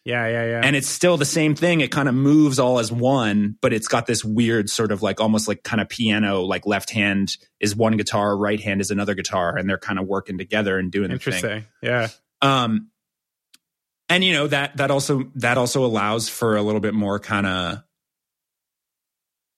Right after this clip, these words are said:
Speaker 2: space. And then it's like, and then it's so much more powerful when you do wanna be like, "All right, fuck you." Like, we're di-, we're digging in and it's gonna sound like metal. And it just sounds even
Speaker 1: Yeah.
Speaker 2: heavier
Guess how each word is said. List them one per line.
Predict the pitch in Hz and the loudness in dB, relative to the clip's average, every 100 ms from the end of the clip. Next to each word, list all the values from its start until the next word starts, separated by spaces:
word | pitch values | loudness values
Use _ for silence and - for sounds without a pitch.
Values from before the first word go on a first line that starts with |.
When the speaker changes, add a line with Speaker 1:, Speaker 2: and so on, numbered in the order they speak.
| - | -8
Speaker 2:
space. | - - 160 - - - - | -2 2 2 2 -4 -8 0
And | 143 | 2
then | 143 | 2
it's | 135 147 | 0 0
like, | 127 123 | -2 0
and | 147 | 0
then | 156 | 2
it's | 151 | 0
so | - - 151 | 0 2 2
much | 143 | 2
more | 151 131 | 0 0
powerful | 117 135 131 120 | 0 0 2 0
when | 120 | 2
you | 120 | 2
do | 110 123 | 2 2
wanna | 117 | 2
be | 107 107 | 0 0
like, | 98 - | -2 -2
"All | |
right, | 104 90 | -2 -2
fuck | - 120 95 - | -2 0 0 0
you." | 98 90 87 | 0 0 -2
Like, | 113 104 | -2 0
we're | 110 120 | 2 2
di-, | 110 117 - | 2 0 2
we're | 127 | 0
digging | 127 127 120 113 | 2 2 2 0
in | 110 107 | 2 2
and | 107 | 0
it's | - | -2
gonna | 110 107 | -2 0
sound | 110 104 | 0 0
like | 98 | 0
metal. | 107 95 90 90 | 0 0 -2 -2
And | 113 | -2
it | 113 | 0
just | 151 - | 0 0
sounds | 143 127 151 143 | 0 2 2 2
even | 127 147 | 2 2
Speaker 1:
Yeah. | 160 | 4
Speaker 2:
heavier | 143 151 113 101 92 | 2 2 2 2 0